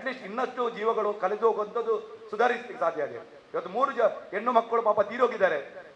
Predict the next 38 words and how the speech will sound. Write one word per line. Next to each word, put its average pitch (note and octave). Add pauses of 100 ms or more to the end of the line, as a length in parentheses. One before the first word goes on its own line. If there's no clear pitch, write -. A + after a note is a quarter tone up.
(140)
ಆದ್ರೆ G#3+
ಇನ್ನಷ್ಟು C4
ಹೆಣ್ಣು A#3+
ಮಕ್ಕಳು A#3
ಅಥವಾ G#3+
ಇನ್ನೊಂದು, A#3+
ಇನ್ನೂ A#3
ಹಲವಾರು A3
ಸಹೋದರರ A3
ಜೀವ G#3+
ಹೋಗೋದಕ್ಕೆ G#3
ಮೊದಲು G#3+ (180)
ನಾವು F#3+
ಇಂಥ A#3+
ಬಗ್ಗೆ A3+
ಒಂದು G3
ವೇಳೆ F#3+
ಯಾವುದಾದ್ರು G3 (180)
ಎಚ್ಚರಿಕೆ A#3+
ನೀಡಿದ್ರೆ F#3+ (100)
ಇನ್ನಷ್ಟು B3
ಅವ್ರು A3
ಸುಧಾರಣೆ A3
ಮಾಡುವ G3+
ಸಾಧ್ಯತೆ G3
ಉಂಟು. F#3+ (1000)
ಹಲವಾರು A#3+
ಯಾವುದಾದ್ರೂ A3
ಒಂದು G3+
ಸುರಕ್ಷತಾ A3+
ಕ್ರಮಗಳನ್ನು G3+
ಅವರು G3
ಈಡೇರಿಸಲಿಕ್ಕೆ G3
ಸಾಧ್ಯ F#3
ಆಗ್ತದೆ. F#3+
ಅದಕ್ಕೋಸ್ಕರ A3+
ನಾವು G3
ಇವತ್ತು G#3